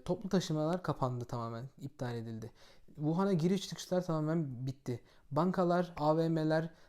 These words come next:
daha sonra birçok, e, dükkan, mağaza hepsi kapatıldı arkadaşlar ve insanların evlerine girmeleri söylendi. Şimdi zaten bildiğiniz gibi o zaman, e, Çin'de Bahar Bayramı zamanına denk geliyordu tam. Ondan dolayı birçok mağaza, birçok yer kapalıydı.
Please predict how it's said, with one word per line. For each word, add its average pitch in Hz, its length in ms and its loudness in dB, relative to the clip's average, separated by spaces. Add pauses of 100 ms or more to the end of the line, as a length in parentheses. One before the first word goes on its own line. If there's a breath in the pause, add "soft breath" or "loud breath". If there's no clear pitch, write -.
(100)
daha 151 140 2
sonra 156 380 0 (220)
birçok, 165 540 0
e, 139 260 -4
dükkan, 170 340 0
mağaza 170 440 4
hepsi 196 360 -4
kapatıldı 143 480 -2
arkadaşlar 123 520 -2
ve 202 160 0 (320 loud breath)
insanların 175 580 2 (260 loud breath)
evlerine 165 380 6
girmeleri 143 500 4
söylendi. 123 560 0 (420 soft breath)
Şimdi 151 460 0
zaten 208 380 0 (440)
bildiğiniz 180 520 4
gibi 170 300 2 (420)
o 190 100 4
zaman, 175 340 4 (220)
e, 139 340 -4
Çin'de 175 400 4
Bahar 175 260 6
Bayramı 135 300 6
zamanına 120 420 0
denk 175 180 2
geliyordu 196 340 2
tam. 220 220 -2 (360 soft breath)
Ondan 202 400 2
dolayı 175 480 4
birçok 185 440 -2
mağaza, 147 400 2
birçok 156 320 0
yer 147 320 0
kapalıydı. 180 640 2